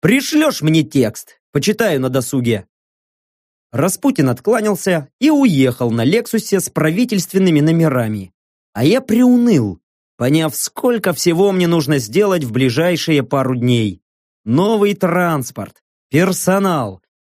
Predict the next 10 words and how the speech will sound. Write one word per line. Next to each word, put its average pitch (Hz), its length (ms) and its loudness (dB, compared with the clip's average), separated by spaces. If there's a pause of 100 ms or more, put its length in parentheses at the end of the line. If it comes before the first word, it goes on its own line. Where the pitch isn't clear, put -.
оформление 202 760 0
документов, 170 1000 0 (280)
поиск 240 400 2
поставщиков 214 880 -2
и 208 60 4
оборудования 196 840 0
для 160 200 0
бара 185 360 0
и 180 120 0
кухни. 110 680 -4